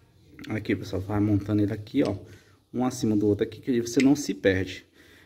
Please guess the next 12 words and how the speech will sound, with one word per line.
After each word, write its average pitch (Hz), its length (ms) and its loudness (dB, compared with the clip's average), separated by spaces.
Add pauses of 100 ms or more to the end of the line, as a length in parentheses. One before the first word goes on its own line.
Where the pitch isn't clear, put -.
(140)
Essa 160 240 2
daqui, 131 480 0
ó, - 140 0 (240)
também 107 400 6
não 127 220 6
tem 104 360 2 (800)
nenhum 90 300 -6
desgaste. 104 840 -4 (1080)
Olha 101 220 0
aí, - 320 -4 (140)
show? 151 360 4 (1040)
Beleza. - 520 -2